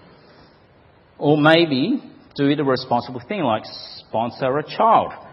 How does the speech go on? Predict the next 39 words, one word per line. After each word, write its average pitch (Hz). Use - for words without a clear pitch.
helping 170
those 156
in 156
need. 135
But, 196
but 185
then 311
again, 180
if 185
you 214
think 427
about 123
it, 120
these 139
big, 226
massive 180
world 180
problems, 117
I'm 311
just -
one 110
person. 170
What 226
can 208
I 220
do? 254
The 185
problem 240
is 160
just 185
too 175
big. 110
In 180
fact, -
the 147
Prime 247
Minister 208
of 151
England, 147